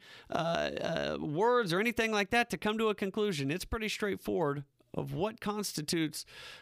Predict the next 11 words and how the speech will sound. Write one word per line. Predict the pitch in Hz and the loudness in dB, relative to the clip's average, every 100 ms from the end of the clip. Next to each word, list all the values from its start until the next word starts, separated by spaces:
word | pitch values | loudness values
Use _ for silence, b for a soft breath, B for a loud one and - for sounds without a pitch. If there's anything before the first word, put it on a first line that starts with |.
| B - | B -2
uh, | 92 90 - | 0 0 0
marriage, | 110 175 202 226 - - - | 2 2 2 -2 -4 -6 -2
who | 180 175 | 0 2
instituted | 190 - 202 226 220 208 | 2 -2 -2 0 2 2
it, | 220 - b b b - | 0 -2 b b b -4
and | 147 | -2
the | 135 | 0
fact | - 208 - | 0 -2 -2
that | 160 | -2
we're | 170 | 0
not | 214 185 185 | 2 2 0